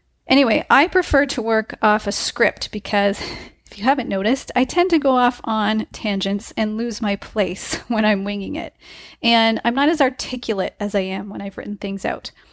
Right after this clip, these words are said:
However, when I was doing these videos, I couldn't read from my script and look into the camera at the same time. It just, like, it, it looked choppy. So, and I tried. I downloaded a bunch of apps.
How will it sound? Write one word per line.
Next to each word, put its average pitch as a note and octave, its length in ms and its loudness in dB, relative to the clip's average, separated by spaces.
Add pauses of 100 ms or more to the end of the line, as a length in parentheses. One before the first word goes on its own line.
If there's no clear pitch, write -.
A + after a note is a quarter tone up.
(300)
However, B3+ 680 4 (880)
when A#3 160 -2
I A3+ 80 4
was A#3 140 -2
doing D4+ 200 4
these C4+ 200 2
videos, A#3+ 500 2
I A3+ 60 2
couldn't D4+ 420 -2
read B3 420 2
from C4 140 -2
my A#3 140 0
script - 480 -2 (160)
and C4+ 360 2
look A#3 360 -2 (320)
into B3 380 4
the G#3 100 4
camera G#3+ 500 -2
at G3 160 0
the - 80 -2
same G#3+ 460 0
time. - 600 -2
It - 120 -10
just, B3 240 -4
like, A#3+ 180 0 (140)
it, - 340 -8
it A3 160 -2
looked B3 320 -2
choppy. - 640 -4 (180)
So, A#3 400 4 (400)
and A3+ 80 2
I A#3 80 6
tried. A#3 380 4
I G3+ 100 4
downloaded G#3 560 2
a F#3+ 60 -4
bunch G3 180 -6
of G3 80 -6
apps. B3 640 2